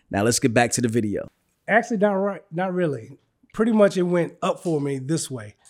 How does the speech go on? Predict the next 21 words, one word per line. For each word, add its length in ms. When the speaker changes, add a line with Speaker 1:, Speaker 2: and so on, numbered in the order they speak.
Speaker 2:
So 340
it's 100
all 220
in 60
who 100
you 160
know. 500
My 140
boy, 560
Mike 340
Roth, 320
that, 240
uh, 200
he 100
used 180
to 60
work 260
at 100
Ferrari 460
of 80
Atlanta 400